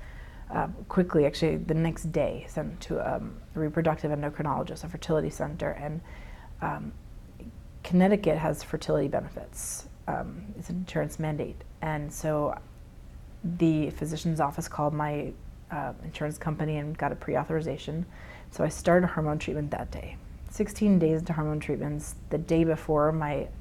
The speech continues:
uh, egg retrieval and three days before double mastectomy, the insurance company called my physician's office and said, um, they reversed their authorization. And they said,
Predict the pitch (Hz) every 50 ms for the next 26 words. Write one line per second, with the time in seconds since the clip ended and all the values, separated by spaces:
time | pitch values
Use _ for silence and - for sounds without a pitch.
0 | - - - - - - - 170 170 170 170 - - 151 147 151 139 151 170 156
1 | 147 143 - 170 175 202 190 185 175 165 - - - 156 151 160 143 147 147 151
2 | 160 - - 160 - - - 147 151 160 - - - - - - - - - -
3 | - 165 156 - 165 165 165 - - 165 156 160 147 147 - - - 175 175 190
4 | 175 165 156 156 - - 147 147 151 - 202 180 - - 165 - - - - -
5 | - 147 151 147 - 151 143 139 143 170 165 - - - - - - - - -
6 | - 143 147 - - - - - 160 160 160 160 160 170 175 202 202 202 - 156
7 | 135 135 - - - - - 131 - - - - - - - - 170 156 156 147
8 | - - 156 151 143 147 170 - -